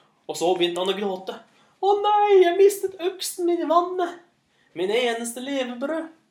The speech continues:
Og opp av vannet steg Hermes. Og han sa, «Hvorfor sitter du her på elvebredden og gråter?» «Jeg har mistet min eneste øks. Med den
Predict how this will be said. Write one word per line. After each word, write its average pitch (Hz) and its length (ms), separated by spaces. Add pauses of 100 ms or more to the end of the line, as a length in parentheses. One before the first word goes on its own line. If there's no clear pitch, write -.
(1400)
Og 131 180
opp 240 180
av 202 80
vannet 208 480
steg 170 400
Hermes. 180 360 (1300)
Og 143 80
han 165 120
sa, 160 180 (760)
«Hvorfor 220 360
sitter 240 280
du 226 80
her 208 240
på 233 120 (520)
elvebredden 180 640
og 202 140
gråter?» 220 460 (1120)
«Jeg 247 100
har 277 140
mistet 285 420
min 285 160
eneste 247 560
øks. - 540
Med 208 100
den 233 400